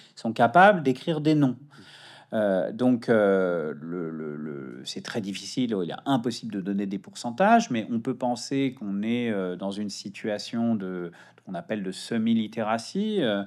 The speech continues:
c'est, disons, de, d'alphabét-, d'alphabétisation restreinte.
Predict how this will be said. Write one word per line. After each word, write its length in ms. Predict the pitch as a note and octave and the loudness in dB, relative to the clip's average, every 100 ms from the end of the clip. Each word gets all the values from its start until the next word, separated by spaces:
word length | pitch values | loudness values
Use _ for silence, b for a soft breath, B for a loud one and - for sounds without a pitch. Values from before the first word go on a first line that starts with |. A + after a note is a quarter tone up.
| B B B B | B B B B
c'est, 360 | - F#2+ E2+ E2 D#2+ | -4 -4 -4 -6 -12
disons, 480 | D#2+ E2+ G2 C3+ | -14 -10 -2 0
de, 180 | A2+ F2+ | 0 0
d'alphabét-, 720 | E2+ F2+ F#2+ - A2 A2 A2 - | -2 -4 -4 -4 -2 -2 -4 -2
d'alphabétisation 920 | A2 - G#2+ A2 - A2 G#2+ - A2 | -2 0 -2 -2 -4 -2 -2 -2 -4
restreinte. 600 | G#2 - - F#3+ G#3 G#3 | -4 -6 -4 -2 0 -4